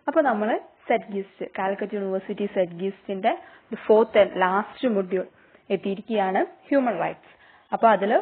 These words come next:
ഫസ്റ്റത്തെ പോയം റിഫ്യൂജി ബ്ലൂസും അതിലെ ക്വസ്റ്റ്യൻ ആൻസേഴ്സ് ഒക്കെ മുൻപുള്ള വീഡിയോയിൽ നമ്മൾ ഡിസ്കസ് ചെയ്ത്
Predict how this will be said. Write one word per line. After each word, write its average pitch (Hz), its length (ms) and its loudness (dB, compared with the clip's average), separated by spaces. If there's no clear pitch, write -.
ഫസ്റ്റത്തെ 226 400 -2
പോയം 180 400 4
റിഫ്യൂജി 190 440 -6
ബ്ലൂസും 214 520 -6
അതിലെ 202 200 -4
ക്വസ്റ്റ്യൻ 202 320 -8
ആൻസേഴ്സ് 190 380 -6
ഒക്കെ 208 160 -6
മുൻപുള്ള 208 420 -2
വീഡിയോയിൽ 190 300 -2
നമ്മൾ 190 200 -4
ഡിസ്കസ് 190 380 -6
ചെയ്ത് 185 180 -4